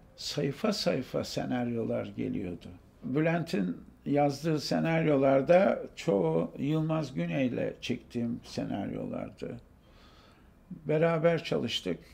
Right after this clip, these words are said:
Kibar Haydut beraber çalıştığımız filmlerden biridir. E, Çirkin Kral hakeza. Ve ondan sonraki çektiklerimde hep Bülent'le çalıştım.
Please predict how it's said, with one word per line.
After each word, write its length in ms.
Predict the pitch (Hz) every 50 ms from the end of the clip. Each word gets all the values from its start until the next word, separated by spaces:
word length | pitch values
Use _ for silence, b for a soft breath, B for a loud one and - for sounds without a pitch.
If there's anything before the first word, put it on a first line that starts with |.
| - - -
Kibar 340 | - - 147 156 165 156 147
Haydut 520 | 139 143 143 131 - 143 131 - - - 147
beraber 520 | 135 117 123 120 123 123 120 123 123 123
çalıştığımız 1080 | - - - - 104 - - - - - - - - - - - - - - - - - - - - - -
filmlerden 840 | - - 123 127 120 117 117 113 113 117 113 117 117 117 113 113 110
biridir. 560 | 113 113 117 110 104 - 98 113 113 - - - - - B B B B B B B B B B B B B B B B - -
E, 260 | - 143 - - -
Çirkin 420 | - 156 - - - - - 160 160 -
Kral 280 | - 151 135 143 143 135
hakeza. 840 | 123 127 - - - - 123 123 117 107 - - 117 113 - - - - - B B B B B B B B B B B B
Ve 180 | 160 151 160 -
ondan 360 | - 151 156 165 156 156 160
sonraki 480 | 156 - - 180 165 143 - - 143 -
çektiklerimde 880 | - - - - - - 160 - - 170 147 147 151 147 143 143 151
hep 240 | 165 185 185 - -
Bülent'le 580 | 175 151 147 147 147 143 - - - - - -
çalıştım. 580 | - - - - - - - - - - 180